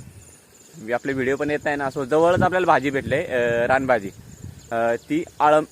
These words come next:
आळंबी, आळीम काय आहे? आळीम काय म्हणता, आळंबी काय आळीम, आमच्या म्हणजे एकच, एकच पण भाजीच ना, नाव एकच आहे पण वेगवेगळ्या प्रकारची आळंबीची भाजी राहते. एक मोठी राहते, एक लहान, एकदम लहान राहते, एक खूप मोठी राहते, म्हणजे मीडियम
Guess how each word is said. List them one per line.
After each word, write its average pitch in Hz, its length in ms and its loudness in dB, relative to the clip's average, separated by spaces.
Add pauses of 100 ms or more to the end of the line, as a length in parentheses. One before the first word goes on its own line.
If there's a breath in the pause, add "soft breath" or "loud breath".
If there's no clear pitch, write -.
आळंबी, 165 320 2
आळीम 175 280 0
काय 220 180 2
आहे? 339 160 4 (1040)
आळीम 143 240 2 (260)
काय 135 100 0
म्हणता, 131 180 -2
आळंबी 131 400 2
काय 135 160 0
आळीम, 127 320 0
आमच्या 127 240 -6
म्हणजे 139 380 -2
एकच, 185 280 -2
एकच 156 260 -2
पण 165 240 -6
भाजीच 143 300 -2
ना, 170 120 -6 (500 loud breath)
नाव 165 240 4
एकच 220 300 2
आहे 226 100 4
पण 208 140 -2
वेगवेगळ्या 190 320 -2
प्रकारची 185 300 0
आळंबीची 170 400 2
भाजी 139 180 4
राहते. 143 280 -2 (380 loud breath)
एक 147 160 -4
मोठी 135 200 -4
राहते, 139 280 0
एक 131 60 -4 (100)
लहान, 135 260 2
एकदम 185 380 -4
लहान 180 320 2
राहते, 151 240 2
एक 151 100 -4
खूप 208 160 -12
मोठी 170 200 2
राहते, 123 280 0 (480)
म्हणजे 123 160 -6
मीडियम 147 240 -4